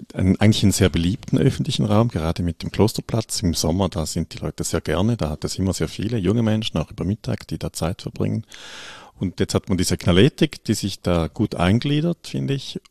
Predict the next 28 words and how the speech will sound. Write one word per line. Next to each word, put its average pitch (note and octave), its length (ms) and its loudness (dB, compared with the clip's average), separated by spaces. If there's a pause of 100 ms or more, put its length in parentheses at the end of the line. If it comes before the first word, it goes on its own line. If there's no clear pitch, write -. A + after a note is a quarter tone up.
(300)
und A2 260 -2
jetzt - 460 -2
haben G#2 140 4
wir G#2+ 80 6
immer A2 100 8
das G#2 140 6
Problem F#2+ 400 6
während F2+ 200 4
der F2+ 60 2
Festspiele, E2 760 4 (420)
<laughs> - 420 -16
dass - 180 -2
da F2 140 -4
so - 100 -4
ein D#2+ 140 -2
Klotz - 360 0
drin G2+ 220 2
steht. A#2 480 0
Und - 260 -8
eigentlich G2+ 280 -2
müssen G#2 240 0
wir F#2+ 80 2
dann F2 240 2
jetzt F2+ 240 -2
ein F#2+ 80 -2
bisschen F#2+ 260 -2
schauen, F2+ 260 0
gut, F#2+ 180 0